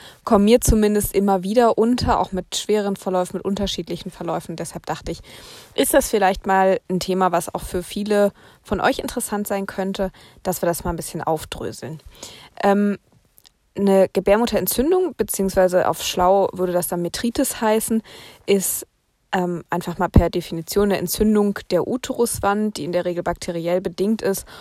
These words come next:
und auch mehrere Schichten be-, betrifft. Also der, ähm, der Uterus beziehungsweise die Gebärmutter besteht ja einmal ganz innen, sag ich mal, aus der Schleimhaut und dann kommen auch noch Muskelschichten, dann kommt so eine,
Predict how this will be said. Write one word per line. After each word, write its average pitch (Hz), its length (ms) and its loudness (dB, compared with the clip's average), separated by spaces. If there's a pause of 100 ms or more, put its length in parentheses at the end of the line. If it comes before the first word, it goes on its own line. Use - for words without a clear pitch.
(320)
und 196 360 2
auch 190 140 0
mehrere 185 480 2
Schichten 196 560 -2
be-, - 80 -2 (260)
betrifft. - 560 0
Also 175 240 -2
der, 175 260 2 (600)
ähm, 180 540 2 (480)
der 185 180 2
Uterus 220 340 0
beziehungsweise 180 360 -4
die 160 100 -8
Gebärmutter 202 640 0 (380)
besteht - 460 2
ja 180 340 6 (100)
einmal 180 340 2
ganz 185 360 0
innen, 254 320 2
sag 220 220 0
ich - 100 -12
mal, 196 140 -2
aus - 80 -6
der 160 120 -6
Schleimhaut 226 840 0
und 190 80 0
dann 160 100 -4
kommen 170 220 -6
auch - 140 -12
noch - 200 -10 (380)
Muskelschichten, 202 1200 0
dann 170 140 0
kommt 175 260 -6
so - 80 -6
eine, 165 300 0